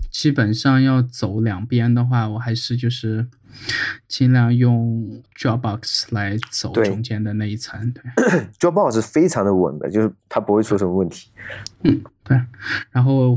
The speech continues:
Speaker 1: 或者说有的时候要这个分享纯文字的时候，就用那个 Simple Note。嗯，呃，基本上它那款也是我见过可能多平台下同步速度最快的一款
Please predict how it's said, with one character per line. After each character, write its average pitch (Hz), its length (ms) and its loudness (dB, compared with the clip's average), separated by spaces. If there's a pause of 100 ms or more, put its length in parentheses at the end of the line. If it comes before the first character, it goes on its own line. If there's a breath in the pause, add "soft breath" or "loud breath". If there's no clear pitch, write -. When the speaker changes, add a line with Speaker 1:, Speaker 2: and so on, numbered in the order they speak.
(360)
Speaker 1:
或 135 120 2
者 120 120 4
说 123 240 2
有 110 100 4
的 120 100 0
时 123 180 -2
候 120 220 2
要 120 360 2
这 120 220 -4 (180)
个 113 80 -6
分 120 200 0
享 104 360 -2 (120)
纯 107 200 -4
文 110 100 -4
字 120 140 -4
的 117 100 -4
时 113 140 -8
候， 107 60 -4
就 117 140 -2
用 110 300 -2
那 107 140 -4
个 117 80 -4
Simple 113 320 -2
Note。 104 320 -6 (180)
嗯， 113 300 -2
呃， 127 240 -6
基 - 120 0
本 131 160 4
上 139 160 4
它 151 140 -2
那 165 120 0
款 113 160 -2
也 104 60 -6
是 123 120 -6
我 107 80 -2
见 120 220 0
过 113 220 -4 (640 loud breath)
可 - 120 -4
能 117 120 2
多 127 140 4
平 127 160 2
台 120 180 0
下 123 180 0
同 104 220 -10
步 127 80 -4
速 123 160 -4
度 117 140 -2
最 120 180 -2
快 123 280 -2
的 113 80 -4
一 113 100 -2
款 107 680 -6